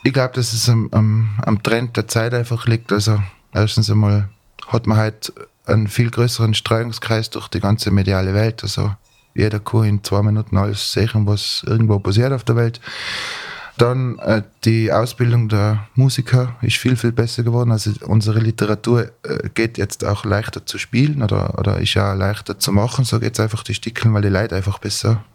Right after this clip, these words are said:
werden oder bessere Ausbildung gekriegt haben. Und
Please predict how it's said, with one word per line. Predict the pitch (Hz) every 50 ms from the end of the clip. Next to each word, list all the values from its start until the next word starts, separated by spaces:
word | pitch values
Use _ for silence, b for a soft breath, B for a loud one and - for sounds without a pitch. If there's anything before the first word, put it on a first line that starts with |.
| _ -
werden | - 107 110 120 131 127
oder | - 107 107 104 104 104 -
bessere | 107 110 - - 107 107 104
Ausbildung | 110 135 - - - 101 104 107
gekriegt | - - 113 117 -
haben. | 120 123 123 B B B B B B B B B B _ _ _ _ -
Und | 113 113 117 117 117 117 113 107 - - - -